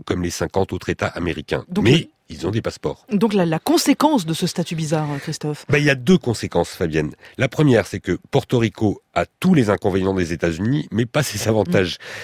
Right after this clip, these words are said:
Speaker 1: C'est-à-dire la solidarité de l'État fédéral en cas de coup dur, comme c'est le cas aujourd'hui. Et d'ailleurs, on l'a vu par le passé, quand Porto Rico, qui vivait des exemptions fiscales,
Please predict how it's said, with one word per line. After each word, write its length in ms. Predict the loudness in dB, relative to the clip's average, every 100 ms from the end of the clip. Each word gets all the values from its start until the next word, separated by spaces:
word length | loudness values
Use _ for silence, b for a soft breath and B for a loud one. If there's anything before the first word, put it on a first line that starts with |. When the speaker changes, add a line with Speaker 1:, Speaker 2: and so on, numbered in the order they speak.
| B
Speaker 1:
C'est-à-dire 540 | -4 0 2 2 2
la 140 | 0 -2
solidarité 720 | 0 -2 0 0 0 0 0
de 100 | 2
l'État 240 | 2 0
fédéral 480 | -2 0 0 2 0 -2
en 80 |
cas 160 | -4 -2
de 80 | -2
coup 160 | -6
dur, 240 | -4 -4 -2
comme 160 | -4
c'est 100 | -4
le 60 | -6
cas 120 | -2
aujourd'hui. 440 | 0 2 0 -2 -6 B B B -10
Et 180 | -8 -6
d'ailleurs, 300 | 0 4 4
on 120 | 4 4
l'a 100 | 4
vu 180 | 2
par 140 | 2 2
le 80 | 4
passé, 400 | 0 0 -2 0
quand 140 | -2
Porto 260 | -2 0 2
Rico, 320 | 2 2 -2
qui 220 | -2 -8
vivait 320 | -6 -2 0
des 280 | 2 0 0
exemptions 560 | 0 2 0 -2 -2 -2
fiscales, 540 | -4 -8 -2 0 0